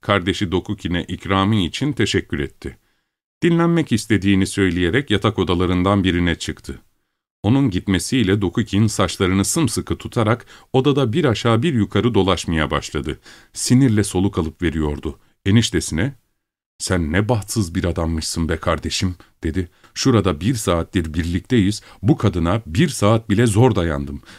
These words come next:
Sense gece gündüz berabersin. Halini düşünmek bile istemiyorum.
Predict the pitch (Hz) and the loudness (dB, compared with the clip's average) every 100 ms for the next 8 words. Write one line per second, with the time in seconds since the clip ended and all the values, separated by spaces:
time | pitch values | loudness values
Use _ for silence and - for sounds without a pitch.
0 | - - 139 165 143 113 98 185 151 127 | -12 0 2 2 0 0 2 2 2 2
1 | 110 143 92 101 104 131 147 - 71 _ | 2 2 2 2 2 2 -2 -6 -10 _
2 | _ - 87 85 90 92 85 - 92 156 | _ -2 0 2 0 0 -2 0 0 0
3 | - 202 156 - 104 82 76 69 | 0 2 2 2 0 2 -2 -6